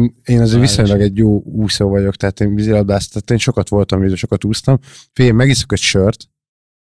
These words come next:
Speaker 1: a harminc százalékára le-, leesik az, amit a vízbe tudok úszni. Tehát egy sörtől annyira, annyira megzavarodik az embernek ez a képessége, hogy,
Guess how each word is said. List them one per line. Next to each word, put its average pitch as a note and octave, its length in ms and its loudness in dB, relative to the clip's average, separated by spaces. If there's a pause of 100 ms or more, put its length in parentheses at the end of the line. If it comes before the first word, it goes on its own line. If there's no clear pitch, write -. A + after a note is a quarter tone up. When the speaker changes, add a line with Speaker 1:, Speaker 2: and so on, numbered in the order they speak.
(420)
Speaker 1:
a G2+ 300 0
harminc G2 420 0
százalékára F#2+ 600 -2
le-, F#2 220 0
leesik G2 480 -4 (100)
az, G#2+ 260 0
amit F#2+ 180 0
a F#2+ 60 0
vízbe F#2 560 0 (320)
tudok F#2+ 300 -2
úszni. F2+ 360 -2
Tehát G2+ 260 -2
egy C3 200 2
sörtől G2+ 480 0
annyira, G#2 600 2
annyira A2 520 2
megzavarodik F#2+ 680 0
az F#2 80 -2
embernek F#2 460 -2
ez F#2+ 120 -2
a F#2 120 0 (380)
képessége, G2 840 -2 (520)
hogy, G#2 180 2